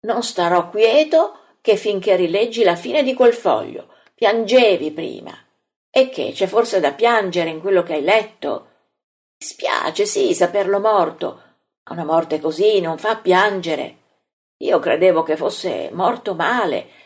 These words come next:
perdendo il suo spirito. Invece, leggi, su.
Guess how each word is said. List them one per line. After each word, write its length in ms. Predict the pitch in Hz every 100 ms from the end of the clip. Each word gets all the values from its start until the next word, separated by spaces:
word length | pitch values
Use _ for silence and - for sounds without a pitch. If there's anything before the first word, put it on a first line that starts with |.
| _
perdendo 500 | 214 185 190 220 220
il 80 | 208
suo 200 | - 180
spirito. 840 | - - 185 254 180 151 - - - _
Invece, 840 | 247 240 254 262 214 190 156 - _ _ _ _ _ _
leggi, 720 | 294 - 151 147 156 175 170
su. 520 | 165 302 285 190 90